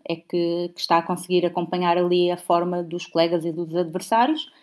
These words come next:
mas é um jogador que eu admiro muito, é, é vallecano também,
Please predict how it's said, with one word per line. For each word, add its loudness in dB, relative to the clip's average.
mas -2
é 6
um 0
jogador 0
que -4
eu 2
admiro 0
muito, -2
é, -2
é -4
vallecano 2
também, 0